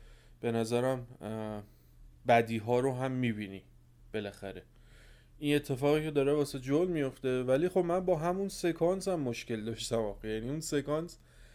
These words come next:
اکشن رو میاد، یه موزیک با صدای خیلی بلند می‌ذاره روش، موزیکی که،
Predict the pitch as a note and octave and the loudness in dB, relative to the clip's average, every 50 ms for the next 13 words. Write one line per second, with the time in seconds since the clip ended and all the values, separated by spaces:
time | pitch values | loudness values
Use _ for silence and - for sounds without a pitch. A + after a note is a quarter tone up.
0 | - - - - - - - - - - C3 B2+ B2 - - - C#3+ C#3+ D3 D#3+ | -20 -20 -20 -20 -20 -20 -20 -14 -6 -2 0 0 0 -2 -2 -2 0 0 0 2
1 | F3 E3+ F3 E3+ F3 F3+ F3+ E3+ F3+ F3 E3+ C#3+ C3+ C3 C3+ D3 D3 F3+ F3 E3 | 0 0 0 0 0 2 2 2 0 2 2 0 0 0 0 -2 2 2 2 2
2 | D#3+ D3+ - - C#3 C3+ C#3+ C#3+ D#3 D#3+ D3+ D3 C3 B2+ B2+ C3 C3+ C3+ D3 D#3 | 2 0 0 0 0 2 0 0 0 -2 -2 -2 2 4 6 6 8 8 6 6
3 | D#3+ D3+ E3 F3 D#3+ E3+ F3 D3 C#3 B2+ B2 B2 B2+ B2+ C3 B2+ - - - - | 4 0 -2 -2 0 2 2 2 2 0 0 -2 -4 -4 -6 -8 -12 -14 -8 -6
4 | A#2+ A#2+ A#2 A#2 C3+ C#3 C#3+ D#3+ D#3 - E3 D#3+ D#3+ D#3 | -4 -4 -2 -4 -4 -6 -6 -6 -4 -2 0 0 0 -2